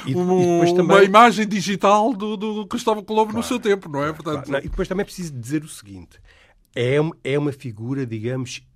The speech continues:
Speaker 1: hipervalorizada, que faz muito se-, o descobridor da América, o descobridor do Novo Mundo, faz muito sentido numa época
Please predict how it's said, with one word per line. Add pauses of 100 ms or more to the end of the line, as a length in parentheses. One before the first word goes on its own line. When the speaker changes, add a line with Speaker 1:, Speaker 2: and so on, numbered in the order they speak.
(100)
Speaker 1:
hipervalorizada, (580)
que
faz
muito
se-, (160)
o
descobridor
da
América,
o
descobridor
do
Novo
Mundo,
faz
muito
sentido (600)
numa
época